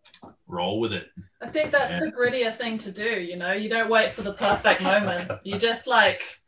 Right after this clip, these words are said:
Speaker 2: it's reality, um, and, like, we just wanna put stuff out. So,
Speaker 1: Yeah.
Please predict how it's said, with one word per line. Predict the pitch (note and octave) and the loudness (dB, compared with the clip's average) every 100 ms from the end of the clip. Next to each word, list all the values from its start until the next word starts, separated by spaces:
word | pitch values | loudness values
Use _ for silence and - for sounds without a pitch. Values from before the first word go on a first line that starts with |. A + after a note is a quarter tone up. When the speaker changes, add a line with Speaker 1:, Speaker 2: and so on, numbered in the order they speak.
| - - _ - | -20 -20 _ 0
Speaker 2:
it's | A3+ A3+ | 0 2
reality, | A3+ A3 G#3+ A3+ A3+ G3 F#3 F3+ F#3 | 4 8 8 8 2 -2 0 -2 -6
um, | F#3+ F3+ F3 F3 F3 | -6 -4 -4 -4 -2
and, | F3+ F3+ F3+ F3+ | -2 0 -2 0
like, | F3+ F3 | 0 0
we | F3 F#3+ | 0 0
just | G#3 G#3+ | 0 -4
wanna | F#3+ F3 | -4 -6
put | F3 F3+ | -2 -4
stuff | - E3+ - | -4 -6 0
out. | F#3 E3+ - | 2 0 -6
So, | - E3+ D#3+ E3 - - | -6 -4 -4 -6 -10 -10
Speaker 1:
Yeah. | E3 | -8